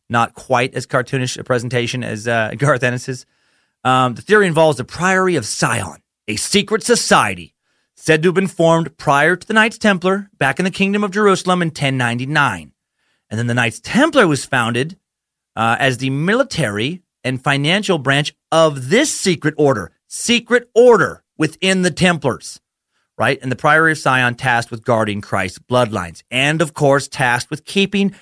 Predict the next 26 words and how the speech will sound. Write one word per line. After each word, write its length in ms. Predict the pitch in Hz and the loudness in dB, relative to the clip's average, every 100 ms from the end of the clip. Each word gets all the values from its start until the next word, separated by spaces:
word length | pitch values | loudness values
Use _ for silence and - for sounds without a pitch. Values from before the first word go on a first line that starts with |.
| _ - | _ -8
so 480 | - 202 196 196 | 2 4 6 6
many 360 | 196 185 180 180 | 4 2 2 0
secrets. 880 | 175 185 180 - 135 117 - - - _ _ _ _ _ _ _ - | 0 0 0 2 0 0 -10 -14 -14 _ _ _ _ _ _ _ -4
Uh, 320 | 120 120 120 131 | 0 2 2 0
well, 120 | 143 | -2
between 400 | 151 - 247 226 | -2 -2 0 2
nineteen 340 | 254 269 247 | 0 -2 -4
fifty-six 580 | 190 170 139 - 123 - | -2 -2 -2 -2 -4 -2
and 40 | |
nineteen 260 | 135 135 123 | -2 -2 -4
eighty-four, 220 | 107 117 | -4 -6
a 60 | 107 | -6
Frenchman 500 | - 175 175 - 113 | -2 0 0 -4 -2
named 240 | 117 113 - | -2 -2 -6
Pierre 320 | - 139 135 | -2 0 0
Plantard 580 | 131 98 - 151 143 135 _ _ _ - | -2 -8 0 2 2 -2 _ _ _ -6
contrived 800 | 151 - 180 170 127 95 - - _ - | -4 0 2 4 2 -2 -10 -20 _ -8
this 140 | 117 - | -4 0
whole 160 | 123 | 0
thing. 260 | 101 92 73 | 0 -6 -6
He 80 | 120 | -2
made 180 | 160 | 0
it 60 | 147 | 2
all 140 | 131 | 2
up. 100 | 95 | 0
He, 380 | 104 127 135 127 | -4 -4 -4 -6